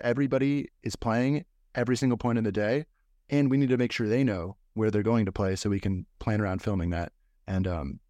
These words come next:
yeah, so as far as the learnings, not just from the media side and storytelling side, but the logistics of all of that, um, is, is a really fun game for people who like nerding out about that stuff. Um, so I guess just me in the room. Um, but yeah, as far as the storytelling side of it too, um, Albert has,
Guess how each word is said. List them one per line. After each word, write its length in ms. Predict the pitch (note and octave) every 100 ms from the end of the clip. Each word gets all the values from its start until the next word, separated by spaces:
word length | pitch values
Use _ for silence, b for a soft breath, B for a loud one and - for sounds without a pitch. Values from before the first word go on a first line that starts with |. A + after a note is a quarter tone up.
| _ -
yeah, 140 | A#2+
so 240 | - A2+ G2+
as 180 | A#2 -
far 180 | B2
as 160 | A#2+ G2
the 120 | -
learnings, 440 | A2 A#2 A2 G#2+ -
not 120 | G#2+
just 140 | G#2+
from 80 | A#2
the 80 | G2+
media 200 | G#2+ G#2
side 100 | G#2
and 100 | F#2+
storytelling 340 | G#2 A2+ B2
side, 160 | C3+ C3
but 60 | G#2
the 120 | E2+
logistics 540 | F#2+ A2+ G#2+ E2+ -
of 80 | F#2+
all 140 | G2
of 60 | G2
that, 240 | F#2 C#2+ - _ _ _ -
um, 340 | F#2+ E2 - - _ - _ _
is, 220 | A#2 A2 E2
is 120 | A#2 B2+
a 40 |
really 140 | D3
fun 200 | B2+ B2
game 160 | A#2 A2
for 80 | G#2
people 220 | A2+ A2
who 160 | G#2 F#2+
like 180 | A2 A2
nerding 260 | C3 C#3+
out 100 | D3
about 180 | D3+ D3+
that 160 | D3+ -
stuff. 340 | - D#3+ - _ _ - -
Um, 240 | - F#2 -
so 300 | G2+ F#2 -
I 60 | G2
guess 180 | G2 -
just 260 | G#2 -
me 120 | G#2
in 60 | F#2+
the 80 | F#2
room. 240 | F#2+ F#2+ - _ - _
Um, 300 | G2+ G2 F#2+
but 100 | A2+
yeah, 140 | C#3 A2+
as 100 | -
far 160 | A2+
as 140 | A2+ G#2+
the 100 | G#2+
storytelling 520 | - G#2+ - G2+ G2
side 200 | G2 G2+
of 80 | F#2+
it 100 | -
too, 380 | A#2 G#2 G2 - - _
um, 320 | G#2 G2 F#2 - - _ _ _ -
Albert 380 | A2 A2+ A2+ G#2+
has, 400 | A2 G2 -